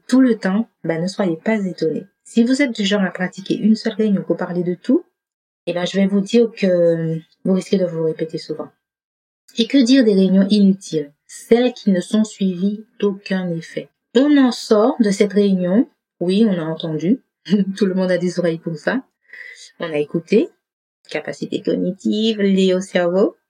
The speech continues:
mais on n'a rien compris. On n'est pas d'accord, ou encore on n'a pas pu s'exprimer à ce sujet, on n'avait pas assez de temps pour le faire. Que reste-t-il après ce genre de réunion que j'appellerai réunion fourre-tout, réunion pêle-mêle ?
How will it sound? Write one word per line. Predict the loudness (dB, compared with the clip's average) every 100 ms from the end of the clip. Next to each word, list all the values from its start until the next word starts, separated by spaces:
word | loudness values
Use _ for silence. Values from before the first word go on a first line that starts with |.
| -4
mais | -2
on | 0
n'a | 0
rien | 2 2
compris. | 0 0 -2 -4 _ -8
On | -6
n'est | -6
pas | -6
d'accord, | -4 -2 0 0 -2 -6 _ _
ou | 0
encore | 0 0 0
on | 0
n'a | 0
pas | 0
pu | 0
s'exprimer | 0 -2 0 0 0
à |
ce | -2 -8
sujet, | -6 -4 -2
on | -2
n'avait | 0 -2
pas | -2 -2 -2 -2 -4
assez | -4 -4
de | -4 -2
temps | -4
pour | -4
le | -6
faire. | -8 -14 _ _ _ _ _ _
Que | -2 0
reste-t-il | 0 -2 -2 -2 -4 -4 -12 _ _ -6
après | -4 -4
ce | -4 -2
genre | 0
de | -2
réunion | -2 -2 -2 -2
que | -4
j'appellerai | -6 -6 -6 -4 -2 -4 -6 _
réunion | -6 0 0
fourre-tout, | 0 -6 -8 -10 -10 -10 _ _ -20 -20 -8
réunion | -4 2 4 4
pêle-mêle ? | 2 0 0 -4 -6 -8